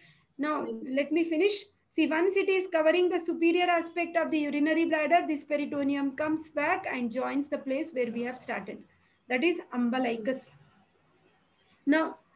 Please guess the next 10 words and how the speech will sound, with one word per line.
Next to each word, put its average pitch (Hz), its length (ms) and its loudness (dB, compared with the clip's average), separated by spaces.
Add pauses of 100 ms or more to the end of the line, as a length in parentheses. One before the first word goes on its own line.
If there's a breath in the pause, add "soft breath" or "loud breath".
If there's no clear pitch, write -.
(100)
the 269 140 4
greater 392 480 4
sac 403 320 4
is 359 360 6
the 339 120 6
area 330 480 4
what 339 200 4
you 349 100 4
are 339 100 4
finding 339 440 6